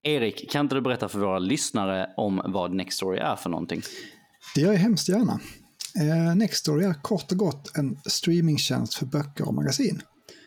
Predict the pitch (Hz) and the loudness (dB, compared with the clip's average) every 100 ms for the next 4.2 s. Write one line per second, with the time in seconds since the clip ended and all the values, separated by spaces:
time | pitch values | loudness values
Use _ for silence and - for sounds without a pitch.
0 | _ _ _ _ - 123 123 123 127 131 | _ _ _ _ -4 -2 0 0 0 -2
1 | - 151 214 180 175 139 165 196 - 170 | -2 -2 2 4 2 2 2 0 2 2
2 | 190 - - 147 156 - _ _ - - | 2 2 0 2 2 -2 _ _ -14 -10
3 | 151 151 - 139 139 139 143 127 175 165 | -4 -2 0 0 0 0 -2 0 2 4
4 | 139 180 | 4 2